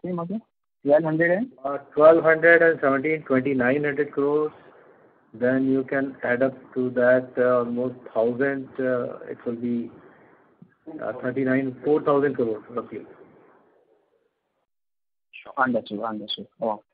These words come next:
Speaker 2: That you are rightly
Speaker 3: Sharma,
Speaker 2: saying, forty-one billion.
Speaker 3: sorry to interrupt. Please join back the queue.
Speaker 1: Okay, okay. No worries. I, I am done now.
Speaker 3: Thank you. A reminder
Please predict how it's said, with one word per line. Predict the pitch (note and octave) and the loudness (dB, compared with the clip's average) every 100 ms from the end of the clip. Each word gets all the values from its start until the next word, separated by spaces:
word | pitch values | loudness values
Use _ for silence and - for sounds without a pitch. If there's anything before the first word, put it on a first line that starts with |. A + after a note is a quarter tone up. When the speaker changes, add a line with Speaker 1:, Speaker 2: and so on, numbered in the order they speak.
| B2 | -10
Speaker 2:
That | C3+ | -4
you | C#3+ | 2
are | C#3 | 6
rightly | C3 C3 D#3+ | 6 4 0
Speaker 3:
Sharma, | D3 | 0
Speaker 2:
saying, | B2 - | -2 -2
forty-one | B2+ B2 C3 B2+ | -4 -2 -2 -2
billion. | A#2 G#2+ G2+ | -2 -6 -8
Speaker 3:
sorry | B2+ C3+ D3 | -12 -16 -18
to | C3+ | -20
interrupt. | A#2 A#2 C#3 E3+ _ | -20 _ -20 -20 _
Please | D3 D3 C3+ | -20 -20 -20
join | A#2 A2 A2 | -16 -16 -16
back | G#2 G2+ | -20 -20
the | _ _ | _ _
queue. | A#2 - _ _ _ _ _ _ _ _ _ _ _ _ _ _ B2+ | -20 -20 _ _ _ _ _ _ _ _ _ _ _ _ _ _ 0
Speaker 1:
Okay, | C#3+ C#3 A2 | 0 0 -4
okay. | A2 G#2+ A2 | -4 -6 -12
No | C3 A#2+ | -4 0
worries. | G#2+ G#2 | -2 -2
I, | - C#3+ C#3+ C#3+ | -2 -2 0 0
I | |
am | C#3 B2 | -2 -2
done | G#2 | -6
now. | F#2+ - _ _ _ - | -8 -16 _ _ _ -20
Speaker 3:
Thank | F#2+ - | -20 -20
you. | F#2+ _ D#2+ _ _ _ _ _ _ _ _ _ _ _ _ _ _ _ _ _ | -20 _ _ _ _ _ _ _ _ _ _ _ _ _ _ _ _ _ _ _
A | A#2 | -8
reminder | A#2 B2 B2+ D3 | -8 -8 -10 -10